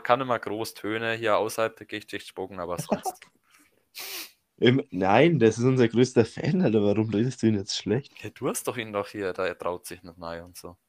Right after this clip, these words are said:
Speaker 2: Ja, ich wollt's dir nur in die Schuhe schieben.
Speaker 1: Ach so, ja. Ja, weiß ich jetzt auch nicht. Jetzt muss
Speaker 2: Ja.
Speaker 1: der Mann halt damit leben.
Speaker 2: Das
Speaker 1: Vielleicht traut es
Speaker 2: wird
Speaker 1: dich ja noch rein. Es, es wird ja vielleicht, ja,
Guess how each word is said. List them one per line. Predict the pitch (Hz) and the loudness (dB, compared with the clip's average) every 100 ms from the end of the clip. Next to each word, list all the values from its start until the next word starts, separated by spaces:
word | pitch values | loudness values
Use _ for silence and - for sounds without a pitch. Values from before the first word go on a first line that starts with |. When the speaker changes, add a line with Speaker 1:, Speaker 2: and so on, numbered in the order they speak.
| _ | _
Speaker 2:
Ja, | 92 90 | -4 -2
ich | 92 | 0
wollt's | 95 95 | 2 2
dir | - 95 | 2 2
nur | 95 | 2
in | 92 | -2
die | |
Schuhe | 87 104 117 | -2 0 -2
schieben. | - 95 95 - - | -2 -8 -10 -16 -20
Speaker 1:
Ach | - | -20
so, | - 87 87 _ _ _ | -16 -16 -16 _ _ _
ja. | 80 85 85 _ _ _ _ _ _ _ _ _ _ _ _ _ _ 101 98 _ _ 156 190 _ 185 _ _ _ _ _ _ _ _ _ _ | -20 -18 -18 _ _ _ _ _ _ _ _ _ _ _ _ _ _ _ -20 _ _ _ -20 _ -20 _ _ _ _ _ _ _ _ _ _
Ja, | 87 85 85 | -14 -12 -12
weiß | 90 87 | -12 -12
ich | 92 | -14
jetzt | - | -10
auch | 90 92 | -10 -8
nicht. | 95 - - - - _ _ _ _ _ _ _ _ _ | -8 -10 -16 -20 -20 _ _ _ _ _ _ _ _ _
Jetzt | - - | -10 -4
muss | 82 | 0
Speaker 2:
Ja. | 87 | 0
Speaker 1:
der | 92 | 0
Mann | 95 101 | -2 -2
halt | 98 | -2
damit | 95 92 | -2 -6
leben. | 82 85 101 _ _ _ _ _ _ _ _ _ _ _ _ _ - | -8 -10 -12 _ _ _ _ _ _ _ _ _ _ _ _ _ -4
Speaker 2:
Das | 98 | 0
Speaker 1:
Vielleicht | 104 135 - | 4 4 6
traut | 127 143 | 6 6
es | - | 2
Speaker 2:
wird | |
Speaker 1:
dich | 117 | -2
ja | 117 | -6
noch | 95 | -2
rein. | 92 92 98 | -2 -2 -4
Es, | - | -6
es | 120 113 - | -2 -2 -4
wird | 170 | -8
ja | 175 180 | -4 -6
vielleicht, | - 131 147 - - - | -4 -4 -4 -6 -16 -8
ja, | - 175 | -6 -6